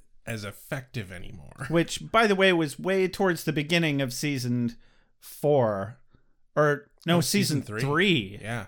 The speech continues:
Speaker 2: When she started to go evil was when she killed that guy, and then she gets hired by the mayor. So this is going, this is digging real deep in Faith's history
Speaker 1: Oh, yeah.
Speaker 2: here.
Speaker 1: Oh, yeah.
Speaker 2: And, uh, she tries to run.
Speaker 1: I wrote down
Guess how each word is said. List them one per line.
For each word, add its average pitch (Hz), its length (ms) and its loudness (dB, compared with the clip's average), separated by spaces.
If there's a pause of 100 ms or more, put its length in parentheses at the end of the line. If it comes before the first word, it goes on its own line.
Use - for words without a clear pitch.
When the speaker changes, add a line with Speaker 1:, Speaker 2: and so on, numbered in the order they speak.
Speaker 2:
When 143 220 -2
she 147 160 -4
started 165 300 2
to 147 60 -4
go 131 220 0
evil 113 380 -2
was 117 180 -8
when 123 120 -2
she 131 140 -8
killed 170 280 2
that 143 240 2
guy, 120 420 0 (200)
and 131 180 0
then 135 80 0
she 127 120 -6
gets 127 120 -4
hired 135 240 0
by 127 160 2
the 117 60 2
mayor. 127 420 2
So 117 300 -4
this 185 200 -4
is 180 100 -8
going, 123 380 2 (360)
this 240 180 -2
is 190 80 0
digging 156 500 2
real 247 300 4
deep 170 400 2 (340)
in 143 240 0
Faith's 147 320 0
history 110 420 -2
Speaker 1:
Oh, - 20 -6
yeah. 95 120 -6
Speaker 2:
here. 101 280 -8 (100)
Speaker 1:
Oh, 104 160 -12
yeah. 76 240 -12
Speaker 2:
And, 139 480 0
uh, 131 260 4
she 131 180 -4
tries 320 320 2
to 214 120 0
run. 123 420 -2
Speaker 1:
I 160 160 2
wrote 185 280 2
down 123 560 0